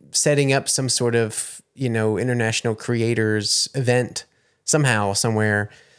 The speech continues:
And then maybe we can invite, like, you, maybe Uyen and Liam, who knows, but, you know, like, the ones that we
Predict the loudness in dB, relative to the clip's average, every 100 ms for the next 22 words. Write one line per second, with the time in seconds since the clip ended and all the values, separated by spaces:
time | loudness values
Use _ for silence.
0 | _ 0 2 4 4 2 2 2 2 2
1 | 2 0 -4 -4 -2 0 2 2 2 0
2 | -4 _ -4 0 2 0 0 0 0 2
3 | 2 2 2 0 0 2 2 0 0 -2
4 | -2 0 2 2 0 0 2 2 2 0
5 | -2 -2 -4